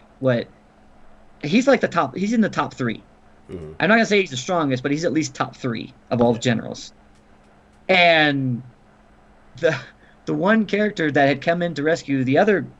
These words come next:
Speaker 1: good guys coming in, look, took one look at him, told both of her companions, "You need to run. You need to go now.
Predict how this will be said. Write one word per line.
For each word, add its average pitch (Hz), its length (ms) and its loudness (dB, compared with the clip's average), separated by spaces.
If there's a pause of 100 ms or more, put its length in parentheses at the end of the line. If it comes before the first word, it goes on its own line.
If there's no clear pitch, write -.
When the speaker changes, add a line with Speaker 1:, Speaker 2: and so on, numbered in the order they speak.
(100)
Speaker 1:
good 147 180 0
guys 127 280 4
coming 131 220 2
in, 123 280 2 (840)
look, 190 280 2
took 208 220 0
one 214 280 6
look 226 180 4
at 147 100 -6
him, 143 400 0 (200)
told 170 340 2
both 165 180 4
of 160 80 -10
her 180 120 -4
companions, 143 500 -4 (140)
"You 131 100 -6
need 147 140 2
to 120 40 0
run. 117 340 0 (840)
You 135 140 0
need 156 180 2
to 131 60 4
go 135 260 6
now. 123 460 -2